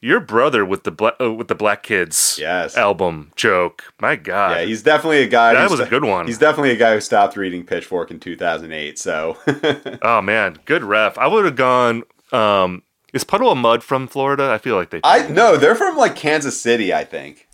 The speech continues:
Speaker 1: Really?
Speaker 2: I'm, I'm
Speaker 1: Oh,
Speaker 2: almost
Speaker 1: man.
Speaker 2: positive. They're, like, one of the few bands from that era who are not from Florida. They are from Kansas City, Missouri.
Speaker 1: Because Wes Scanlon
Speaker 2: <laughs> Yeah. He's very
Speaker 1: is
Speaker 2: Floridian.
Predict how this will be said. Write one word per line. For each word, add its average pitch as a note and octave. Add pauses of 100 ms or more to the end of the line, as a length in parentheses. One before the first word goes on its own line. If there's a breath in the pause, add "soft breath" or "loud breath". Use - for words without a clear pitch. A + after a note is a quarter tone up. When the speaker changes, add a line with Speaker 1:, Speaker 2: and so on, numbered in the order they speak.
(580)
Speaker 1:
Really? A4
Speaker 2:
I'm, G4 (180)
I'm D3+
Speaker 1:
Oh, -
Speaker 2:
almost -
Speaker 1:
man. B2+
Speaker 2:
positive. A2+
They're, D3
like, G#3+
one F3
of D#3+
the C#3+
few B2
bands A#2+
from A#2
that G#2+
era G#2+
who G#2+
are F#2
not E2
from D#2
Florida. D#2+
They A2
are C#3+
from A#2
Kansas A2+
City, G#2+
Missouri. D#2+ (840)
Speaker 1:
Because B2+
Wes C#3+
Scanlon G#2+ (140)
Speaker 2:
<laughs> -
Yeah. E2+ (320 soft breath)
He's E3
very D#3
Speaker 1:
is -
Speaker 2:
Floridian. F#2+